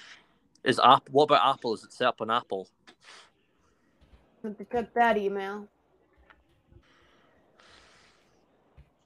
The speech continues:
Speaker 1: Are you able to check it, like, after this and get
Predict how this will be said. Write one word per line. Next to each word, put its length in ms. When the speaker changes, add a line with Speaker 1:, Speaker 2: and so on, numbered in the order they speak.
Speaker 1:
Are 100
you 60
able 160
to 80
check 360
it, 120
like, 180
after 340
this 220
and 100
get 120